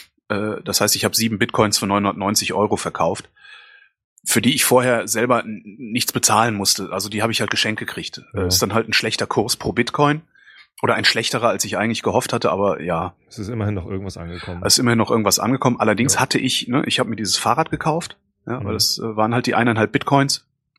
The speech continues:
Speaker 1: Ähm, und ja, das heißt, äh, also ich habe mir ein Fahrrad gekauft und so einen Fotoapparat und deren Rest hätte ich halt, äh,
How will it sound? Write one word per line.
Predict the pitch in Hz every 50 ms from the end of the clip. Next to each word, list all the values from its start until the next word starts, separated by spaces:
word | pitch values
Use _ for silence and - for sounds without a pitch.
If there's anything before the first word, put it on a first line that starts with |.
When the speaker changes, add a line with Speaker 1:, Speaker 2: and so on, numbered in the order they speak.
| _
Speaker 1:
Ähm, | - 120 117 117 120 117 _ _ - - - - - - - - - - -
und | - - 104 90 - _ _
ja, | - 98 82 80 - _ _ _ _ _ _ _ _ _ _ _ -
das | 107 -
heißt, | 107 101 - 95
äh, |
also | 98 92 110 107
ich | 107
habe | 131 127
mir | 127
ein | 107 -
Fahrrad | - 120 123 143 160 -
gekauft | 139 - - 120 131 127 -
und | - 117 -
so | 123
einen | 107 104
Fotoapparat | - 147 - - - 143 147 131 131 131 135 143 - -
und | - - 113 107 -
deren | 117 98 107 107
Rest | 104 113 113 - - -
hätte | - 107 -
ich | 113 107 -
halt, | 113 104 104 101 - -
äh, | 98 95 92 95